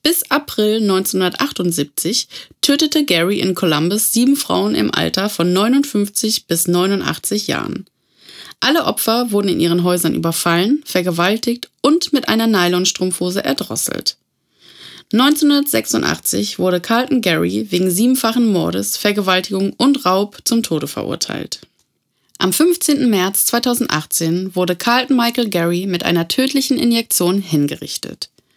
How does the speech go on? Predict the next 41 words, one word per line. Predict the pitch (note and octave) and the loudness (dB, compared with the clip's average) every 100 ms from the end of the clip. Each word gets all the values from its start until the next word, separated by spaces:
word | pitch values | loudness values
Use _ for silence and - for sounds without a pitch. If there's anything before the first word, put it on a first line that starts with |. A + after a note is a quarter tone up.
| _ - - - - | _ -20 -20 -18 -4
Kurz | E4+ F4+ - | -2 0 0
zuvor | - D4 G#3 F3+ G3 G3+ | 0 0 0 0 0 -2
hatte | G#3+ G#3 | -4 -2
der | F#3 - | -2 0
oberste | C4 C#4+ C4+ C#4 | 2 0 0 -2
Gerichtshof | B3+ F#3+ F3 - - F#3 | -2 -2 -2 -2 -2 -2
der | - F#3+ | -4 -4
Vereinigten | F3+ G3 G3 G3+ G#3+ | -2 0 -2 -2 -2
Staaten | - D#3 D3+ - F#3 - | 0 0 -2 -2 -6 -2
einen | E3 E3 | 0 2
weiteren | E3 G#3+ B3 A#3+ | 2 0 0 -2
Aufschub | G#3+ E3 E3 - F#3 F3 | 0 0 0 -2 -4 -2
der | G3 | 0
Hinrichtung | F3+ D#3 D3 - G3 - | 0 0 -2 -4 -6 -4
abgelehnt. | - - - - - E3+ - - _ _ _ _ _ _ - | -8 -8 -8 -6 -6 -8 -10 -16 _ _ _ _ _ _ 0
Nächste | F3 F#3+ - C4 | 2 2 0 2
Woche | C#4 C#4 | 2 2
ist | C#4 C4+ | 0 2
dann | C4+ | 2
der | |
Buchstabe | C4+ B3 A#3+ C4 D4 - - | 4 2 2 2 0 0 0
D | D#3 | 0
dran. | D3 - - - G#3 _ _ - - | 0 -2 -4 -6 -8 _ _ -20 -10
Wenn | - G#3 | -2 2
ihr | G#3+ - | 0 2
unbedingt | E4 E4+ E4 D4 D4 | 2 4 4 2 2
eine | - B3 | 0 -2
Kurzgeschichte | - F#3+ - E3+ - D#3+ - F#3+ | -2 -2 -2 -2 -2 -2 -4 -4
von | - | -4
einem | F3 F3 | -2 0
bestimmten | F3+ F#3 C4 E4+ B3+ | 0 0 0 2 2
Mörder | A3 F3 E3 | 2 2 2
hören | E3+ E3 D#3+ | 0 2 0
möchtet, | D#3+ - G#3+ C#4+ | 0 -2 -4 0
schreibt | - - F4 - | 0 0 -2 -2
mir | C4 | 0
gern | G#3 G#3 | 0 2
eure | G#3 A3 | 0 -2
Vorschläge | - F3 E3+ F3 F3 | 0 -2 0 -2 -2
bei | A3+ | 0
Instagram. | D#3 D3+ D3 D3 - E3 | 0 0 -2 -4 -2 -4